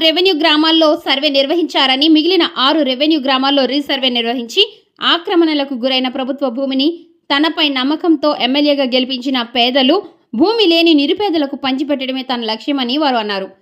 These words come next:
మండలంలో ఎన్నో దశాబ్దాల తరబడి భూ సమస్యలు పేరుకుపోయాయని, భూమి లేని నిరుపేదలు లేనివారుగానే ఉంటున్నారని,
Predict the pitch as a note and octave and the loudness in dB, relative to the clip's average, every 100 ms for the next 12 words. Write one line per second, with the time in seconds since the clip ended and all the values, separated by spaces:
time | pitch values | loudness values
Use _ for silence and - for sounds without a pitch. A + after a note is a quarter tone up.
0 | _ _ _ _ - B3+ D#4 D#4 D#4 D#4 | _ _ _ _ -6 0 2 4 4 2
1 | C#4 D4 D4 C4+ D#4 E4+ E4+ E4 D4+ C4+ | 2 0 0 -2 -4 -4 -2 -2 0 -2
2 | C4+ C4 C4+ C4+ _ - A3 E4+ G#4+ E4 | 0 0 -2 -8 _ -10 -4 -2 -2 -2
3 | D#4 D#4 D4 D4 C#4+ F4 E4 C#4+ C#4 C#4 | -2 -2 -4 0 0 0 -4 -2 0 2
4 | C4+ C4 E4 A4+ _ _ - C4+ F4 E4 | 2 2 0 -2 _ _ -4 0 2 2
5 | D#4 D4+ C#4 D4 E4 D#4+ D#4+ E4+ C#4 B3+ | 2 2 0 0 0 0 2 2 2 2
6 | D#4+ F#4 D#4+ C#4+ C4+ C4+ B3+ C#4 C4+ B3+ | 2 2 0 0 0 0 -2 -2 -2 0
7 | B3 C4+ | 0 -2